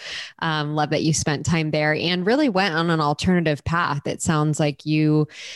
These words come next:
maybe knowingly or unknowingly, when you decided to go to the Peace Corps to start to explore traveling and look for something different, that you were listening to some deeper calling that you had that was guiding you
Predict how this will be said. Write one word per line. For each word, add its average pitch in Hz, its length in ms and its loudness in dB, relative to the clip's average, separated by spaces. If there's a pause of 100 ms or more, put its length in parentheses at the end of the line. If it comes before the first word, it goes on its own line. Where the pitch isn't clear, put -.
(280)
maybe 175 420 0
knowingly 175 580 0
or 160 100 0
unknowingly, 160 880 2
when 147 260 0
you 151 420 2
decided 156 520 0
to 165 160 0
go 151 640 2
to 156 280 2
the 147 100 -2
Peace 180 240 0
Corps 151 460 0
to 160 100 -4
start 143 300 -2
to 170 120 2
explore 151 420 -2
traveling 156 640 0
and 151 80 0
look 147 160 -2
for 160 140 0
something 147 380 0
different, 156 560 -2
that 151 280 -2
you 165 140 2
were 151 220 2
listening 151 560 0
to 151 500 2
some 151 440 0
deeper 160 340 -2
calling 147 480 0
that 135 100 -2
you 156 120 0
had 147 420 0
that 156 220 -2
was 147 180 0
guiding 139 420 0
you 139 300 2